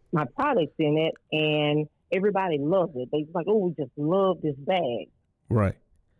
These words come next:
Speaker 1: And I'm excited about it, you
Speaker 2: Right.
Speaker 1: know.
Speaker 2: Yeah.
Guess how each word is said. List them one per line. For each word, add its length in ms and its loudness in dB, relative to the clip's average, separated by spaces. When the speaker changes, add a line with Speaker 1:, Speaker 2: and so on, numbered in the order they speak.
Speaker 1:
And 120 0
I'm 120 2
excited 580 0
about 380 -2
it, 220 0
you 60 4
Speaker 2:
Right. 160 4
Speaker 1:
know. 440 0
Speaker 2:
Yeah. 280 2